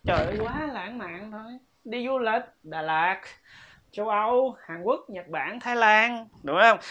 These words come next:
Vừa giải quyết được vấn đề đam mê, mà vừa là thân mật. Và nhiều cặp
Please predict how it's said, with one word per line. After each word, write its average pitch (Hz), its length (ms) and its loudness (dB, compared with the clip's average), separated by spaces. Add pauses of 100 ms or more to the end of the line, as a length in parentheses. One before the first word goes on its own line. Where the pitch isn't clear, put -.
(120)
Vừa 202 600 8
giải 165 220 -2
quyết 269 240 -2
được 190 440 0
vấn 220 180 -6
đề 165 180 -2
đam 170 280 -2
mê, 165 260 0 (380)
mà 139 200 -4
vừa 175 300 6
là 147 200 -4
thân 165 240 -4
mật. 127 160 -8 (440)
Và 147 80 -6
nhiều 175 480 -2
cặp 160 160 0